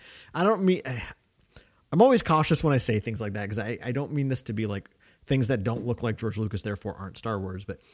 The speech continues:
it, it just really made me feel like I was in that galaxy far, far away. Um, and, uh, that's what I want from Star Wars. Like, I want to feel like I'm somewhere else. I want the visuals to sweep me away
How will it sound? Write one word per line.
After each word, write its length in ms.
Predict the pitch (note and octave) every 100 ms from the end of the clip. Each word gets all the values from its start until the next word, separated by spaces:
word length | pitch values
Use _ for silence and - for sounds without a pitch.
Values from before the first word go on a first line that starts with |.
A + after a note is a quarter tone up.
| - -
it, 200 | D3 C#3 _ _ - - _ _ _ _ -
it 100 | D3+
just 260 | F3+ A3+
really 340 | D3+ F#3+ G#3 F#3+
made 240 | E3+ D#3+
me 100 | D#3
feel 380 | - - B2 B2
like 240 | A2+ G#2+
I 140 | G2+ G#2
was 240 | G#2+ -
in 220 | A#2+ A2
that 240 | G#2 F2 F#2
galaxy 460 | F#2 F#2 - -
far, 280 | F#2 F#2 E2+
far 260 | - F2+ E2+
away. 360 | E2+ D2+ - _ - - _ -
Um, 500 | A#2+ A2+ G#2+ G#2 G#2
and, 600 | - C3+ B2+ A#2+ A#2 G#2 - -
uh, 420 | A2+ G#2+ G2+ G2+ - _ _ _ _ _ _ - - -
that's 240 | B2+ -
what 80 | D#3
I 80 | D#3+
want 320 | A#2 C3 -
from 160 | - B2+
Star 240 | - A#2+
Wars. 220 | A2+ F#2+
Like, 100 | G2+
I 120 | G2
want 440 | A2 G2+ A#2+ - -
to 80 | A2+
feel 800 | - - - B2+ C3 A#2 G#2+ G2+
like 260 | G#2 G#2+
I'm 200 | F2+ A2
somewhere 480 | - - G#2+ G#2+ F#2+
else. 240 | F#2+ E2+
I 80 | G2+
want 300 | G#2+ A2+ A2
the 80 | A#2+
visuals 460 | A#2 A#2+ G#2 A2+ -
to 80 | G2+
sweep 420 | - - A#2+ C3
me 160 | B2 A2+
away 480 | G2+ G2 G2 F#2